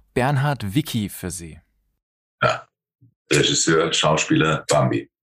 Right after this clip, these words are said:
Speaker 1: Ja, auch das ist voll und ganz richtig, komplett souverän. Alle drei richtig, Herr Dumont.
Speaker 2: Nur die drei? Ah, das war ja leicht. <laughs>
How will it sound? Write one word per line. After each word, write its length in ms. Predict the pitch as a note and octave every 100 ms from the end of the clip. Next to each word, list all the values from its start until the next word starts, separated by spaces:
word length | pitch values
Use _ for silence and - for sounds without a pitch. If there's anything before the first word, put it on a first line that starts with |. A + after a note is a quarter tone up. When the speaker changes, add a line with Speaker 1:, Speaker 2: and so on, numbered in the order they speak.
| _ _ _ _ _ _ _ _ _
Speaker 1:
Ja, 240 | - F#2+ F#2+
auch 160 | G#2
das 160 | - A2+
ist 160 | -
voll 300 | - - D3
und 100 | F3
ganz 240 | C#3 C#3 -
richtig, 380 | C3 C3+ C3 -
komplett 420 | C3 A#2+ E3 F#3
souverän. 720 | F3+ D3 C#3 C3 C3+ C3+ C#3 - -
Alle 220 | C3 D#3+
drei 160 | E3
richtig, 340 | E3 A3 - A#2+
Herr 80 | G2+
Dumont. 380 | F#2+ F2 E2 - _ _ _
Speaker 2:
Nur 180 | A2 D3+
die 100 | E3+
drei? 400 | D#3+ E3+ F#3+ -
Ah, 300 | D2+ D#2 D#2+
das 120 | C2+
war 120 | C#2+
ja 100 | B1
leicht. 460 | A#1 A#1 A1+ - - _ - -
<laughs> 120 | -